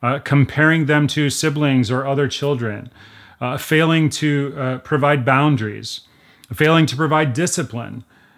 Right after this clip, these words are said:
Because then what happens is when you go out and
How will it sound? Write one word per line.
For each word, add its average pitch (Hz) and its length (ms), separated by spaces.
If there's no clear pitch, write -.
Because 147 380
then 180 360
what 156 200
happens 180 560
is 139 460
when 147 240
you 156 180
go 151 260
out 165 400
and 139 440